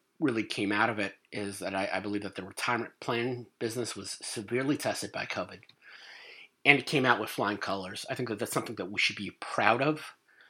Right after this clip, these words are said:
Um, yeah, the stock market tanked in, in March and only to come back higher and higher and higher. But I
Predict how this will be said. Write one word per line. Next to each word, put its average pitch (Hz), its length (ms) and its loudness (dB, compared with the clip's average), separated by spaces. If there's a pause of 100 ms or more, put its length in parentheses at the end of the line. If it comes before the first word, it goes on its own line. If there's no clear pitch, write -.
(360)
Um, 92 480 -2 (100)
yeah, 135 220 6
the 127 80 2
stock - 260 4
market 107 380 -2
tanked 110 380 0
in, 101 260 -6
in 98 160 -6
March 104 340 0
and 87 140 -6
only 104 220 0
to 98 80 -8
come - 180 -4
back 98 260 0
higher 101 320 0
and 87 100 -6
higher 95 260 -2
and 85 100 -10
higher. 110 420 2 (1500)
But 110 220 -2 (340)
I 104 420 -2